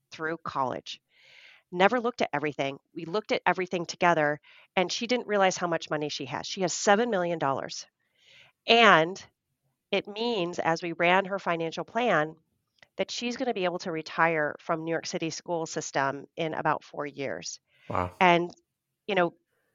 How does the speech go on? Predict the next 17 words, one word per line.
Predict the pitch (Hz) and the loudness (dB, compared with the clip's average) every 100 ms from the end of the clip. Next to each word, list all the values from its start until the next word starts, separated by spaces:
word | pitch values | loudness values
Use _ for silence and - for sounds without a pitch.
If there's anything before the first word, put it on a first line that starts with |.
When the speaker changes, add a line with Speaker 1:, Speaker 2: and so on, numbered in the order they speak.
| _ _ _ _ - | _ _ _ _ 0
Speaker 1:
I, | - 214 | 6 8
I | - | 6
wouldn't | 233 302 | 4 0
say | 359 | 0
that | 277 - | -2 0
there | 202 | 0
was | 196 | 2
a | 180 | 0
mistake | 151 - 202 - | 0 0 -2 0
there, | 254 | -2
except | 139 - 175 - | -2 2 0 4
that, | 165 - | 2 2
you | 180 | -4
know, | 160 156 | -2 -2
the | 160 165 | -2 -4
annuities | 156 160 170 180 | -2 -2 -2 0
are, | 170 143 | 0 -2